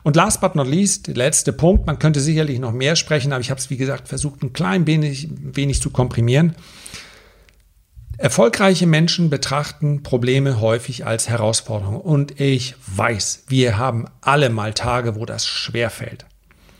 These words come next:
Aber, ähm, die erfolgreichen Menschen schaffen es sehr häufig, ein Problem zu identifizieren. Das heißt also, wirklich drauf zu schauen und zu sagen, „Okay, was ist die Ursache dafür?“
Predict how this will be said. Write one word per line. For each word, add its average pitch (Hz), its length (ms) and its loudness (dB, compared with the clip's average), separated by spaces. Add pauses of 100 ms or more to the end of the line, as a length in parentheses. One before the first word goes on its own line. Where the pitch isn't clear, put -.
(680)
Aber, 135 480 0
ähm, 120 1120 -4
die 139 200 -6 (100)
erfolgreichen 135 960 -2
Menschen 160 400 -2
schaffen 165 400 -2
es 160 180 -2
sehr 143 220 0
häufig, 139 420 0
ein 127 160 -2
Problem 135 480 0
zu 160 120 -4
identifizieren. 135 880 0 (1400)
Das 104 140 -4
heißt 151 240 0
also, 127 320 -2
wirklich 196 340 2
drauf 156 240 -2
zu 139 140 -4
schauen 139 260 -2
und 165 60 -2
zu 165 60 -4
sagen, 160 180 -2
„Okay, 151 280 -2
was 139 220 -2
ist 262 240 -4
die 180 80 -4
Ursache 165 460 2
dafür?“ 117 360 -8